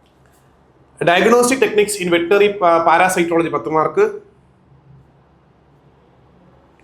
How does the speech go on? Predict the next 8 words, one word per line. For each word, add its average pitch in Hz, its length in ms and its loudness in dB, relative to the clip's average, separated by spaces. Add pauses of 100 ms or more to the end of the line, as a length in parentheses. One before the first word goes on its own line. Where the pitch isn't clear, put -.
(520)
അതേ 196 140 4
കണക്ക് 220 160 2
തന്നെ 214 140 4
ഒമ്പതാമത്തെ 208 360 2
module-ാണ് 190 380 2
techniques 214 560 -2
veterinary 226 360 0
diagnostic 190 480 0